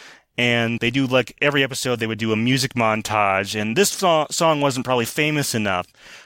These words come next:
But, you know, I could totally see this <laughs> song being used in one of those with, like, a lot of comedic footage of, like, uh, kids in, in martial arts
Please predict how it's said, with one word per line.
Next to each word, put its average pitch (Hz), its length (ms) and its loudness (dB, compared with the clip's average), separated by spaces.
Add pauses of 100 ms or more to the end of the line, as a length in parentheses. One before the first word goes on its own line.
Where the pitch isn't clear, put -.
(120)
But, 143 300 4
you 160 100 -4
know, 185 180 4
I 190 140 4
could - 180 -6
totally 175 460 0
see 165 240 2
this 139 220 4
<laughs> - 40 2
song 147 300 0
being 131 200 2
used 127 400 2
in 123 120 0
one 123 120 2
of 123 60 0
those 123 320 2
with, 117 180 -4
like, 127 140 2
a 120 60 -4
lot 123 160 4
of 110 120 -2 (520)
comedic 151 400 2
footage 143 500 2
of, 120 200 0
like, 113 440 0
uh, 110 240 2
kids 147 640 0
in, 117 400 -2
in 107 320 -2
martial 127 480 0
arts - 560 0